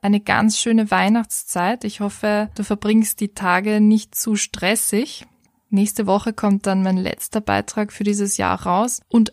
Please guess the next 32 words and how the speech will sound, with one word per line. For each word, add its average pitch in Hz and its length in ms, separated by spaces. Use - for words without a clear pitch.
außerdem 190 1040
verrate 170 600
ich - 240
dir 202 580
am 185 240
ersten 202 460
Januar, 202 560
wie 202 100
es 208 200
dann 190 280
tatsächlich 196 680
auf 190 100
meinem 185 200
Blog 185 280
weitergeht. 180 540
Ich 180 160
habe 180 120
da - 80
ja 180 160
schon 185 220
ganz 185 260
viel 196 140
verraten 190 520
im 185 120
Podcast, 196 580
aber 180 200
nächste 185 400
Woche 185 580
stelle 170 320
ich 180 120
dir 175 200
dann 165 320